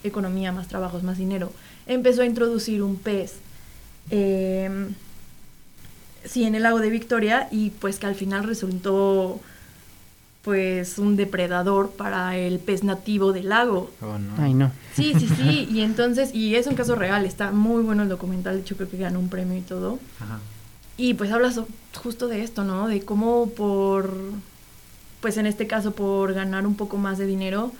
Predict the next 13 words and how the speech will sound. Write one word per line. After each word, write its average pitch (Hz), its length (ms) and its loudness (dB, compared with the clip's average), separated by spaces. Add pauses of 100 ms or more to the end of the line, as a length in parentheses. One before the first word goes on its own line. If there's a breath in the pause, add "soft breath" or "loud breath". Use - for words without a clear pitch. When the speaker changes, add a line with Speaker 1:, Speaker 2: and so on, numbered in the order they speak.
(400 loud breath)
Speaker 1:
terminas 196 600 2
destruyendo 185 1200 0 (120)
Speaker 3:
Tu - 80 -4
ecosistema, 131 560 0
¿no? 160 220 0
Speaker 1:
el 196 140 2
ecosistema 202 680 0
totalmente, 208 760 2
y 240 120 0
ahora 202 400 4
este 214 240 -2
pez 214 420 -2
ya, 190 380 0